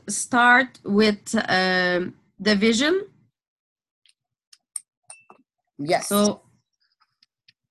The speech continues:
Speaker 1: the, uh, um,
Speaker 2: So follow the steps one to six is important. If you truly desire money badly enough that your desire is like an obsession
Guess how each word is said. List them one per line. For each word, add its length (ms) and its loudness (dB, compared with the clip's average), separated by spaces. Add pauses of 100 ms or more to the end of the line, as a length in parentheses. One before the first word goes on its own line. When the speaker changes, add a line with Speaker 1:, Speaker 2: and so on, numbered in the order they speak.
Speaker 1:
the, 100 -6 (200)
uh, 120 -4 (100)
um, 480 -10 (1400)
Speaker 2:
So 220 -6
follow 300 2
the 100 0
steps 380 -2
one 120 4
to 80 -12
six 180 -6 (100)
is 60 -10
important. 680 -2
If 240 -4
you 80 -10
truly 280 -4
desire 460 0
money 360 -4
badly 460 -4
enough 300 -6 (100)
that 200 -12
your 100 -4
desire 640 -6 (340)
is 100 -6
like 200 -4
an 100 -4
obsession 840 -2